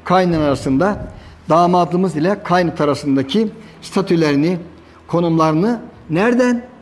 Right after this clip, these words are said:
Peygamberimizden. Çünkü Peygamberimiz her konuda bizim için örnek. Peygamberimiz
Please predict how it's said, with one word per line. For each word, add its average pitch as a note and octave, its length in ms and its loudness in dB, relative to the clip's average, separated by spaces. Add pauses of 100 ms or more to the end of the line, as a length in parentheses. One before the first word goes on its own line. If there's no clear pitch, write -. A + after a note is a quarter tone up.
(840)
Peygamberimizden. C3 920 -2 (600)
Çünkü D#3 180 -2
Peygamberimiz D#3+ 680 0
her A3 200 0
konuda F#3 260 0
bizim F3 200 0
için E3+ 160 -6
örnek. C#3+ 300 -2 (600)
Peygamberimiz G3 760 2